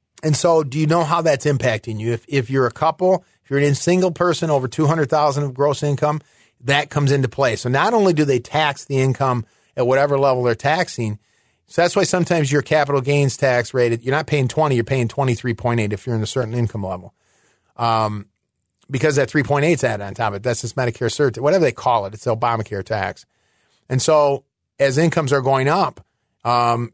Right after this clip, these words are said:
you're paying on that. If you, uh, have over two hundred fifty thousand of gross income,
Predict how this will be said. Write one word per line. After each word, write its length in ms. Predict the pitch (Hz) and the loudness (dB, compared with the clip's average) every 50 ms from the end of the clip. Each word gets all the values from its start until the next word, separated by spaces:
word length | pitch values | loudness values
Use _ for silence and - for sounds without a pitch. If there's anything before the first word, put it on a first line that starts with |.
| _ - | _ -2
you're 160 | 135 147 156 | 0 0 0
paying 360 | 143 - 143 156 180 180 156 | 0 0 0 0 2 2 0
on 220 | - 101 95 92 92 | 0 -4 -6 -10 -12
that. 220 | 90 90 87 85 | -16 -18 -18 -20
If 140 | 98 - - | -18 -10 -6
you, 180 | 117 110 104 - _ - 113 | -6 -6 -6 -8 _ -6 -2
uh, 100 | 117 120 | -2 0
have 200 | 113 127 135 131 | 2 2 2 2
over 160 | 131 123 120 | 2 0 -2
two 120 | 117 - 156 | -2 -2 0
hundred 140 | 143 135 117 - | 0 0 0 0
fifty 220 | 156 135 - 131 | -2 -2 -2 -2
thousand 340 | 117 139 139 151 139 131 135 | 0 0 2 2 0 0 -2
of 80 | 117 110 | -2 0
gross 260 | 123 120 113 - - | 0 0 0 -2 -4
income, 380 | 120 113 - - 120 117 120 | -4 -4 -4 -4 -4 -4 -4